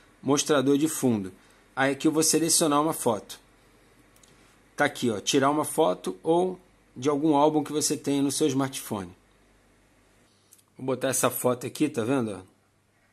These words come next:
Do Xiaomi Mi A três. Pronto, só pra usar de, de exemplo pra vocês aqui, tá? Enviar.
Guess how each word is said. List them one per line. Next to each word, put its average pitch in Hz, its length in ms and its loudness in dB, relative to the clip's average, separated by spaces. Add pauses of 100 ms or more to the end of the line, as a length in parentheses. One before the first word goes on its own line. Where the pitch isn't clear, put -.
(960)
Do 117 440 -8
Xiaomi 127 680 2
Mi 127 180 2
A 143 80 -2
três. 110 420 -6
Pronto, 113 300 -12
só - 140 -8
pra 175 160 -6
usar 135 300 -2
de, 120 280 -6
de 113 100 -2
exemplo 113 420 -2
pra - 140 -6
vocês 113 380 -4
aqui, 104 220 -10
tá? 101 320 -10
Enviar. 143 640 2